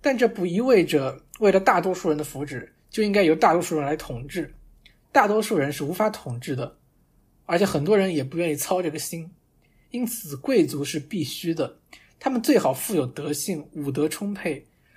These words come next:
只有在贵族的势力与民众的势力之间存在着恰如其分的制衡态势的情况下，国家才会享有公共自由，共同福祉才会获得应有的眷顾。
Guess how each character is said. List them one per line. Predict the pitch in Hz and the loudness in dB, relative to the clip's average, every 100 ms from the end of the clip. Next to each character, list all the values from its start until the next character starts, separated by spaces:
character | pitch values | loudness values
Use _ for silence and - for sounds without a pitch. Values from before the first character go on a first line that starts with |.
| _ _ _ | _ _ _
只 | 247 | 2
有 | 285 | 4
在 | 247 220 | 4 2
贵 | 220 330 285 175 | 4 4 6 4
族 | 170 | 0
的 | 160 | 0
势 | 156 - 170 | 0 0 0
力 | 156 | 2
与 | 135 151 | 0 -4
民 | 139 127 202 | -4 -2 0
众 | 285 | 0
的 | 214 | 0
势 | 165 190 | 0 0
力 | 185 | 0
之 | 196 185 | -2 -2
间 | 185 185 | -2 -4
存 | - 147 185 | -6 -4 0
在 | 214 | 0
着 | 175 | 0
恰 | 175 - 185 | -4 -4 -2
如 | 170 | -2
其 | 170 - 170 | -4 -4 -4
分 | 202 196 | -2 -2
的 | 185 | -2
制 | - 269 | -2 0
衡 | 175 151 175 | 0 -2 -4
态 | - 208 | -2 0
势 | - 151 | -2 -4
的 | |
情 | 135 139 | -6 -8
况 | 139 135 | -8 -6
下， | 139 131 - - - _ - | -4 -4 -6 -20 -20 _ -2
国 | 170 | 2
家 | 175 185 | 4 4
才 | 165 | 2
会 | 151 156 | 2 2
享 | 156 | 2
有 | 156 135 | 0 0
公 | 131 175 | -2 -4
共 | 180 139 | -4 -6
自 | 156 139 | -4 -4
由， | 120 123 - - - | -4 -10 -16 -20 -2
共 | 226 160 | 2 2
同 | 165 | -2
福 | 151 151 175 | -6 -6 -6
祉 | 180 143 | -8 -10
才 | - 143 | -4 -2
会 | 147 | -2
获 | 147 - 160 | -2 0 -2
得 | 151 143 | -2 -6
应 | 185 202 | -4 -4
有 | 190 | -2
的 | 131 | -4
眷 | 131 175 139 | -4 -4 -4
顾。 | 127 139 | -8 -12